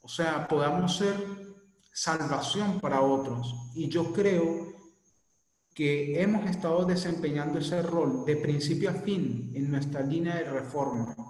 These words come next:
Eh, eso es lo que, lo que básicamente venía a tratar el día de hoy. Es más que todo una meditación.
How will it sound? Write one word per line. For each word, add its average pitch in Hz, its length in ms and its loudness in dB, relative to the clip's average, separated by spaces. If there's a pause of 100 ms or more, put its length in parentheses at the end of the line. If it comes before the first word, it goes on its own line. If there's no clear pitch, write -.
(540)
Eh, 127 280 -6
eso 147 340 -4
es 151 120 -8
lo 165 180 -2
que, 120 540 -4 (220)
lo 127 180 -6
que 127 140 -6
básicamente 127 1300 -4
venía 123 320 -4
a 127 60 -2
tratar 127 400 -6
el 127 160 -2
día 147 200 0
de 151 120 4
hoy. 143 400 0 (580)
Es 127 420 -2
más 156 300 -2
que 170 80 -2
todo 165 260 2
una 165 160 -2
meditación. 165 800 -4